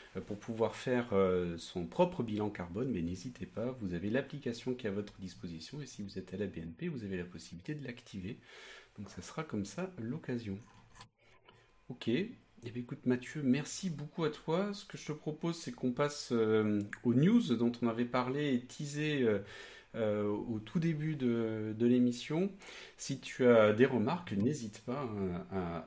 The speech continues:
à intervenir. Et je vous propose qu'on démarre de suite avec la première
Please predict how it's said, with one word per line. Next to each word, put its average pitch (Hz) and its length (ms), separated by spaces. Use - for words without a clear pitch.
à 120 40
intervenir. 117 680
Et 107 100
je 120 80
vous 151 80
propose 151 460
qu'on - 140
démarre 110 340
de 131 100
suite 196 480
avec 139 380
la 117 140
première 151 600